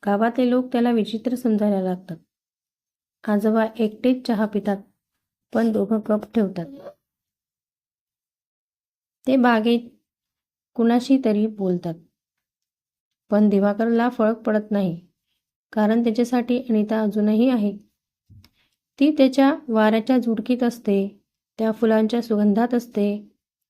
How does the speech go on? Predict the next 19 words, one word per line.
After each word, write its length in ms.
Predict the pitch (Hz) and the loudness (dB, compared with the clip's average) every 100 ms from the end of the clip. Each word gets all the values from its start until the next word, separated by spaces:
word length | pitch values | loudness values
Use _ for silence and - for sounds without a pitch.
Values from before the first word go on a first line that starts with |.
| _ - | _ -2
आणि 240 | 240 269 | 2 2
त्याच्या 240 | 262 247 233 | 2 -2 0
मनात 300 | 226 220 226 - - | 0 0 -2 -8 -6
तर 80 | 220 | -2
नेहमीच 440 | 220 208 208 214 | 2 4 4 2
असते. 420 | 190 - 151 - _ _ _ _ _ _ _ _ _ _ - | -4 -10 -18 -18 _ _ _ _ _ _ _ _ _ _ -2
एक 260 | 196 208 220 | 0 0 0
दिवस 280 | 220 226 | 0 0
बसून 400 | 233 208 208 226 | 0 -4 0 -2
चहा 300 | 220 202 226 | 0 -2 0
घेताना 380 | 233 233 220 220 | -2 -2 -2 -2
तो 160 | 214 226 | -2 -2
म्हणतो, 540 | 233 233 208 196 - _ _ _ _ _ _ - | 2 0 0 -6 -14 _ _ _ _ _ _ -2
"आज 240 | 254 277 277 247 | 2 2 0 0
अनिता, 480 | 240 247 240 254 269 _ _ _ | 0 2 -2 -2 -6 _ _ _
आपण 240 | 220 226 226 | -6 -2 0
गप्पा 280 | 214 214 233 | 0 -2 -2
कमी 260 | 208 226 | 0 0
केल्या. 320 | 254 208 196 | 0 0 0